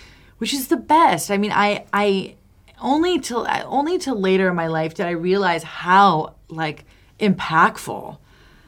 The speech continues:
some of my teachers were. Like, my, I had a, a English teacher. I had her for two years, Hyacinth Young. I don't think I would love to read like I do if it wasn't for her.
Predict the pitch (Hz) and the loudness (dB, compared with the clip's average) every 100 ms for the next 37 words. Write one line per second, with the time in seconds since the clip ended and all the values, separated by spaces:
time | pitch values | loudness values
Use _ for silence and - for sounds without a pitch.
0 | _ _ - 208 202 180 165 - 156 156 | _ _ -4 2 4 4 0 -2 -4 -4
1 | 156 156 143 139 190 - 240 262 233 156 | -4 -4 -4 -4 -4 0 0 2 2 2
2 | - - _ 147 - - 196 190 196 196 | -4 -16 _ -10 -10 -4 0 4 2 0
3 | 156 170 180 196 - 156 - 214 185 151 | -4 -2 -2 -4 -6 -10 -6 -2 0 0
4 | 147 - - - 202 190 185 - - - | -4 -10 -14 2 4 4 0 -6 -10 -20
5 | _ - _ _ _ _ _ - - 170 | _ -20 _ _ _ _ _ -20 -4 4
6 | 175 160 127 - - - - - _ _ | 4 4 -2 -14 -20 -20 -20 -20 _ _
7 | 320 453 440 403 320 262 202 190 190 185 | 0 0 -2 2 2 4 2 2 0 -2
8 | 175 - 175 156 147 143 143 - - 139 | -2 2 2 2 -4 -4 -6 -6 -10 -10
9 | 147 - - - - | -12 -12 -12 -12 -14